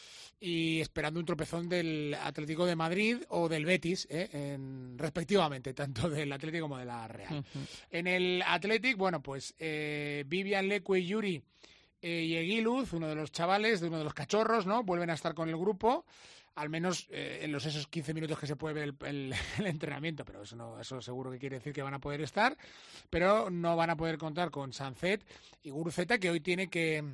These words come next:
Speaker 1: eh, o en teoría le van a dar el alta porque tuvo un, eh, proceso, un ataque de apendicitis aguda, ¿no? Y le tuvieron que operar de urgencia el delantero del, del Athletic,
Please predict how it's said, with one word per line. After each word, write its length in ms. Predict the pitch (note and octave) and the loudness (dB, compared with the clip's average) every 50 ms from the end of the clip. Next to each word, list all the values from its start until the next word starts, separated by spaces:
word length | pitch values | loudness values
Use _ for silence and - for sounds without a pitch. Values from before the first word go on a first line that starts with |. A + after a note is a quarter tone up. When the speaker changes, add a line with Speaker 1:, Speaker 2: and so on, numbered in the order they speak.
| A#2+ - _ _ _ _ _ _ _ _ _ _ _ _ _ - - | -12 -16 _ _ _ _ _ _ _ _ _ _ _ _ _ -10 -6
Speaker 1:
eh, 440 | F3 E3+ D#3 D3+ C#3 C#3 C#3 C3 B2 | -2 0 2 2 2 2 2 0 -2
o 140 | - B2+ B2+ | -2 -4 -4
en 80 | C3 B2 | -4 -6
teoría 320 | - - - - C#3 D3 | -6 -6 -6 -4 -2 0
le 300 | D#3 D#3+ D#3+ D#3 D3 C#3+ | 0 0 0 0 -2 -4
van 180 | D3+ - C#3+ C#3+ | -4 -4 -2 -2
a 40 | D3 | 0
dar 100 | D3+ D3+ | 0 0
el 80 | D3 C#3+ | 0 0
alta 240 | D3+ D#3+ C#3+ F#3 | -2 2 2 2
porque 240 | F#3+ G#3+ E3 D3 D3 | 2 2 0 -2 -4
tuvo 400 | - - C#3+ C#3+ D3+ D3+ D3+ D3+ | -6 -6 -4 -2 -2 0 0 0
un, 420 | D3 D3+ D3+ D3 D3 D3 D3 C#3+ - - - - - - - _ _ _ | 0 -2 -2 -4 -4 -4 -6 -8 -10 -14 -20 -20 -20 -20 -20 _ _ _
eh, 340 | - D3 D3+ D3+ D3 D3 C#3+ A#2+ | -8 -6 -4 -4 -4 -4 -2 0
proceso, 720 | - D3+ C#3+ - E3+ F#3 E3+ - - E3 D#3 D3+ D3 D3 D3+ | 0 -2 0 2 2 2 2 2 2 2 2 2 2 2 0
un 380 | D#3+ D#3 D#3 D#3 D#3 D3+ D3+ | 0 0 -2 -2 -2 -2 -2
ataque 480 | D3+ D3 C#3+ - E3+ E3 - - D#3+ D3+ | -2 -2 0 0 0 0 2 0 -2 0
de 320 | D#3 D#3 D3+ D3+ D3+ D3+ | 0 0 0 0 0 -2
apendicitis 640 | D3 - E3 E3 D#3 D3+ C#3 - E3+ E3+ E3 D#3 C3 | -2 0 0 0 0 0 0 0 0 0 0 -2 0
aguda, 340 | D3 D3 E3+ A3 B3 F3 C#3+ | 0 2 2 2 2 2 0
¿no? 100 | E3+ G#3 | 0 0
Y 60 | A3+ | -2
le 100 | F#3 D#3+ | -2 -2
tuvieron 280 | C#3 D3 D3 D3 D#3 C#3+ | -4 -4 -4 -4 -4 -4
que 60 | D3+ | -4
operar 400 | D3 D3 D3 C3 - C#3 C#3 C#3+ | -4 -4 -4 -4 -4 -4 -4 -4
de 80 | C#3 C#3 | -4 -6
urgencia 560 | B2 - - D#3 D#3+ D3+ - F#3 G#3+ C#4+ - - - - - - - - - _ | -8 -6 -6 -6 -8 -6 -4 -4 -4 -4 -6 -12 -20 -20 -20 -20 -20 -20 -16 _
el 160 | - C#3+ D3+ | -6 -4 -2
delantero 400 | D3 D3+ C#3+ C#3 C3 D3+ D3+ D3+ C#3+ | -2 -2 -2 -2 -2 -2 -2 -2 -2
del, 360 | D3 D3+ D3 C#3+ C#3 B2+ C3+ | -2 -2 -2 -2 -4 -4 -4
del 160 | D3+ D3 C#3+ | -4 -2 -2
Athletic, 580 | C#3 C#3 - D#3+ F3 F3+ E3 A3 B3+ A#3+ - | -2 -2 0 0 0 0 2 2 2 2 0